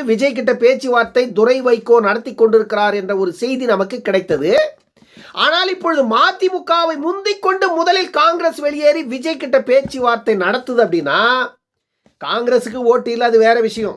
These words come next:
காங்கிரஸுக்கு ஒரு ரெண்டு விழுக்காடு ஓட்டு தமிழ்நாட்டுல இருக்கலாம். அதிமுக விஜய் கிட்ட போய் என்ன பண்ண போகுதுன்னு நமக்கு தெரியாது.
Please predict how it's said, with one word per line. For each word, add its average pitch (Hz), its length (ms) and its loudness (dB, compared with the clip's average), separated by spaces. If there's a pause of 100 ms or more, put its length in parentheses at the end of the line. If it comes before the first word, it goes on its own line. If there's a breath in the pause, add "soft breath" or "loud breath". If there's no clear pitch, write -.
காங்கிரஸுக்கு 185 560 0
ஒரு 185 100 -2
ரெண்டு 185 180 0
விழுக்காடு 180 340 2
ஓட்டு 202 220 0
தமிழ்நாட்டுல 185 460 -2
இருக்கலாம். 175 400 -2 (280)
அதிமுக 330 560 -4
விஜய் 285 280 -6
கிட்ட 285 160 -2
போய் 277 260 2
என்ன 269 140 0
பண்ண 262 200 0
போகுதுன்னு 262 300 0
நமக்கு 220 200 -4
தெரியாது. 220 400 2